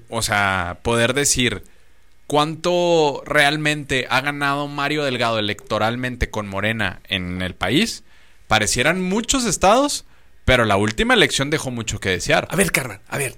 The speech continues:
Speaker 2: no,
Speaker 1: El
Speaker 2: no
Speaker 1: Estado
Speaker 2: te
Speaker 1: de México es el mejor reflejo.
Speaker 2: Me queda, no, eso tienes toda la razón, pero a ver, en las formas de operar de Morena, en las formas de marcar línea, en las formas de dar la bendición papal, en las formas de entregar el mando,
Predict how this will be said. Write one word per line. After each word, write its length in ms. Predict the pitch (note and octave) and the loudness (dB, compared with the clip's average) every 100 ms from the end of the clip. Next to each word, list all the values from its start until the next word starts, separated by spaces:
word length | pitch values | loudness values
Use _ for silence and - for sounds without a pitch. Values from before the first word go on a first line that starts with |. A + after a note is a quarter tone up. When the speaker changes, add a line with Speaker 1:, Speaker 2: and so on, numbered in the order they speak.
| - | -4
Speaker 2:
no, 80 | |
Speaker 1:
El 80 | C3 | 0
Speaker 2:
no 40 | C#3+ | 2
Speaker 1:
Estado 200 | E3+ G3+ | 4 4
Speaker 2:
te 40 | |
Speaker 1:
de 20 | |
México 300 | F3 D#3+ G3+ | 4 2 2
es 60 | F#3+ | 2
el 80 | G3+ | 2
mejor 200 | D3 D#3 | 2 2
reflejo. 340 | D#3+ C3+ - | 2 0 0
Speaker 2:
Me 160 | E3 D3+ | 2 4
queda, 220 | F3 D#3+ | 4 2
no, 360 | C#3+ C3 D#3+ F3 C3+ | 0 2 6 6 4
eso 260 | D#3+ D#3 | 2 2
tienes 240 | F#3 F#3 F3+ | 2 2 4
toda 120 | F#3 | 4
la 60 | F3 | 4
razón, 280 | A#2+ C#3 - | 4 -2 -2
pero 160 | C#3 B2 | 0 4
a 20 | |
ver, 200 | D3 - - - - - - - - - - - - | 2 0 -8 -20 -20 -20 -20 -20 -20 -20 -20 -16 0
en 140 | E3+ | 4
las 140 | E3+ D3 | 4 4
formas 580 | F#3+ G#3 A3+ A#3+ A#3 - | 4 4 4 2 2 -4
de 220 | C#3+ D#3+ | 4 6
operar 480 | B2+ - A#2 A#2+ D3+ | 6 2 2 4 4
de 60 | F3 | 0
Morena, 520 | D#3+ - - G2 - - - - - | -4 -8 -12 -14 -18 -20 -20 -20 -10
en 140 | C3+ | -6
las 120 | A#2+ A2 | -4 -2
formas 340 | C3+ C#3 E3+ | 0 2 2
de 80 | E3 | 0
marcar 480 | B2+ G2 - A#2 - | -2 -6 -6 -8 -8
línea, 440 | A2+ - B2 A2+ - - - - | -12 -16 -20 -20 -20 -20 -20 -14
en 140 | C3+ | -10
las 140 | A#2 | -6
formas 500 | - B2+ C3+ E3 F3+ | -4 -4 0 0 0
de 380 | D3+ E3 F#3+ G#3 - | 0 0 0 -4 -10
dar 320 | B2+ B2+ C3 | 2 4 6
la 140 | E3 | 6
bendición 800 | D#3+ C3 A2 G#2 - G#2+ A2 B2 | 4 0 -6 -10 -10 -8 -8 -8
papal, 520 | - - F#2 F2 E2+ - - - | -6 -4 -4 -6 -8 -18 -20 -10
en 160 | A#2 | -8
las 120 | A#2+ | -8
formas 300 | A#2 A#2 D#3 | -8 -8 -8
de 60 | E3 | -8
entregar 320 | C3+ G#2+ G#2 | -10 -8 -8
el 80 | C3 | -8
mando, 260 | B2 G2+ | -10 -16